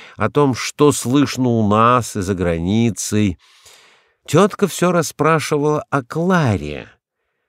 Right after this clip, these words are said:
которая сильно заинтересовала ее. Я сообщил ей, что знал, и вскоре наш разговор перешел на артистов вообще.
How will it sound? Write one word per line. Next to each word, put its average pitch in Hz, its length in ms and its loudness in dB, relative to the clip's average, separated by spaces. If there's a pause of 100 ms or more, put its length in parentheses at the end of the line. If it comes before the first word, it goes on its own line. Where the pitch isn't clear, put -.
(160)
которая 117 400 0
сильно 107 540 0
заинтересовала 104 1000 -2
ее. 65 560 -14 (840)
Я 208 160 2
сообщил 165 640 0
ей, 117 280 0
что 95 300 -4
знал, 139 460 -2 (380)
и 135 180 4
вскоре 220 340 2
наш 190 280 0
разговор 147 580 2
перешел 143 480 0
на 165 160 2
артистов 139 680 -2
вообще. 151 1040 -4